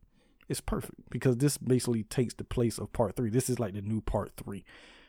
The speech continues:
in a sense. And I like the fact that they did that, and they kinda, they righted the timeline, in my opinion, because of the fact that Sarah Connor didn't die of cancer, like they said in Rise of the Machines or whatnot. So,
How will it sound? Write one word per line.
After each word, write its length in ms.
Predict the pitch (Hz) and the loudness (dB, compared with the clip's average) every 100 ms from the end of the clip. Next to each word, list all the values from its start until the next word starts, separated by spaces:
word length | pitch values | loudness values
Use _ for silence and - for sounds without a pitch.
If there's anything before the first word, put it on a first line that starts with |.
| _ _ - | _ _ 0
in 160 | 139 | 2
a 40 | 110 | 2
sense. 360 | - 107 92 | -2 -4 -4
And 240 | - 110 107 | -4 -2 -2
I 40 | |
like 240 | 107 127 113 | 0 0 0
the 60 | |
fact 180 | - 117 | 0 -2
that 80 | 104 | -2
they 120 | 107 | -4
did 320 | 101 117 107 | 0 0 0
that, 260 | 104 104 - | -2 -4 -6
and 400 | 107 107 104 101 - - - _ - | -6 -4 -4 -8 -12 -20 -20 _ 2
they 200 | 127 123 | 4 4
kinda, 420 | 160 147 123 117 127 | 4 4 4 2 0
they 160 | 131 | 2
righted 480 | 117 107 120 127 123 | 2 4 6 6 4
the 100 | 113 | -2
timeline, 720 | - - 127 127 120 110 107 | -2 2 6 6 4 2 2
in 60 | 101 | 0
my 220 | 95 95 | -2 -4
opinion, 320 | 95 104 104 | -6 -6 -4
because 400 | 101 - 104 101 | -6 -6 -6 -6
of 60 | 101 | -6
the 60 | |
fact 200 | 110 110 | -4 -4
that 120 | 90 | -4
Sarah 240 | - 101 92 | -6 -6 -6
Connor 280 | - 104 95 - | -6 -6 -4 4
didn't 360 | 156 185 127 | 6 6 4
die 200 | 110 95 | 4 2
of 120 | 92 | -4
cancer, 520 | - 92 90 - 104 117 - - - _ - | -8 -10 -10 -8 -8 -8 -14 -20 -20 _ -2
like 200 | 110 95 | -2 0
they 160 | 98 98 | -2 -2
said 360 | - 113 107 | 0 0 0
in 240 | 98 95 92 _ - | -2 -6 -8 _ -4
Rise 260 | 110 113 104 | 0 2 0
of 80 | |
the 60 | 101 | -2
Machines 520 | 95 - 95 104 - - _ - - - - | -2 -4 -4 -6 -8 -16 _ -20 -20 -8 -2
or 80 | |
whatnot. 460 | 98 101 92 95 95 | 0 0 -2 -4 -2
So, 320 | - 117 107 | 2 2 2